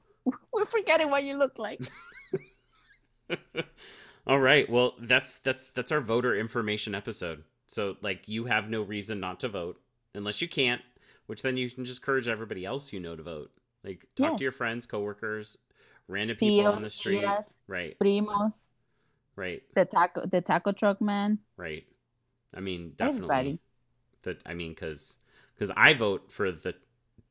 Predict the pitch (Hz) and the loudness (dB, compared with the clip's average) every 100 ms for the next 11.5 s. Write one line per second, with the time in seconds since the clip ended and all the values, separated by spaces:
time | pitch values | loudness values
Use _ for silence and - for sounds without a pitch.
0 | - - 95 87 85 87 92 92 87 82 | -14 -6 -4 -4 -4 -4 -4 -6 -6 -6
1 | 76 73 101 87 71 82 - 90 85 - | -8 -8 -6 -6 -8 -12 -10 -8 -8 -6
2 | 104 107 113 - 117 110 87 - 92 - | -2 -2 -2 -2 0 0 -2 -6 -10 -6
3 | 92 95 87 73 76 73 - 85 82 - | -4 -4 -6 -8 -8 -10 -12 -10 -10 -12
4 | - - 98 98 82 85 87 - 67 - | -12 -6 -4 -4 -6 -6 -8 -8 -12 -12
5 | 58 - - - _ _ _ _ _ - | -14 -14 -16 -18 _ _ _ _ _ -12
6 | - 170 180 170 165 151 - 151 151 - | -4 -4 -2 -4 -2 -4 -4 -6 -8 -14
7 | - _ _ _ 101 101 101 104 - - | -20 _ _ _ -6 -6 -8 -10 -12 -16
8 | - - _ _ _ _ _ _ _ _ | -20 -20 _ _ _ _ _ _ _ _
9 | - - - 208 - 247 285 240 240 294 | -14 -6 2 2 6 4 4 4 4 6
10 | 269 214 226 311 240 - _ 202 202 170 | 6 6 6 6 4 0 _ 0 2 0
11 | - - 196 226 | -4 -2 2 4